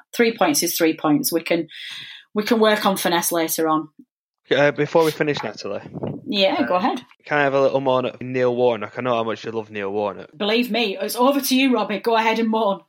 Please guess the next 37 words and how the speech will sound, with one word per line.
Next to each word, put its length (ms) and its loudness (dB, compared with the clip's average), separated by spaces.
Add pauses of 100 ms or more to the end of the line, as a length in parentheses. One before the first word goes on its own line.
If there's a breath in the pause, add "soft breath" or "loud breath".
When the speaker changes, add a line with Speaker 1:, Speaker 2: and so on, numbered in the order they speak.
(100)
Speaker 2:
Did 120 -2
you, 60 -6
did 280 -4
you 120 -18
hear 140 4
his 140 -2
post-match 540 -2 (180)
comments 400 0
afterwards? 800 -4
Speaker 1:
Yes. 420 -6 (220)
Speaker 2:
Like, 160 4
we, 180 0
we 180 -2
take 500 0
gripes, 360 0
we 240 -2
have 160 2
a 60 -4
little 220 2
gripe 300 2
at 100 -4
Sean 280 0
Dyche 360 2
about 420 0
recruitment 640 -2
and 280 -10 (360)
the 200 -6 (300)
spending 480 -4
powers 380 0
of 160 -12
what 140 4
other, 240 0 (120)
the, 200 0 (200 loud breath)
the 100 2
market 460 2
leaders 400 0
have, 300 -2